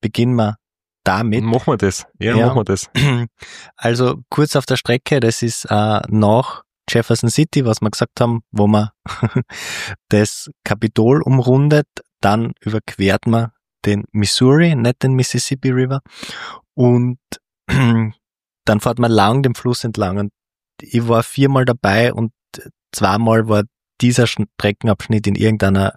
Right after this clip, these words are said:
Speaker 1: Art und Weise gesperrt oder eine Umfahrung, weil es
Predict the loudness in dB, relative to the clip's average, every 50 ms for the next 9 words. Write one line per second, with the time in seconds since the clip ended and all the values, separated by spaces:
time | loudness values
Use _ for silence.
0 | _ _ -2 -2 0 0 -2 0 0 2 0 0 0 -2 -6 -8 -8 -20 -20 -20
1 | -20 -20 _ _ _ _ -2 0 0 -2 _ 2 2 4 4 4 2 _ -4 -2
2 | -2 0 2 2 0 0 -2 -2 -2 0 0 0 0 -2 -2 -6 _ -4 -4 -4
3 | -2 -2 -2 0 0 0 0 0 -2 -2 0 0 0 0 0 -2 -4 -6 -8 -16
4 | -20